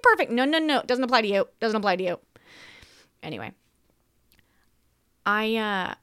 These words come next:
I will out myself. There was one moment, um,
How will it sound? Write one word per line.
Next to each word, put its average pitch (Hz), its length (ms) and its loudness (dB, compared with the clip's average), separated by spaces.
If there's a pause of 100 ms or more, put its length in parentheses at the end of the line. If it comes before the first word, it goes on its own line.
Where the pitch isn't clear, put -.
(220)
I 208 100 -4
will 202 160 -6
out - 180 -8
myself. - 580 -10 (600)
There 233 340 2
was 262 180 2
one 226 400 0
moment, 196 540 -2 (340)
um, 190 440 0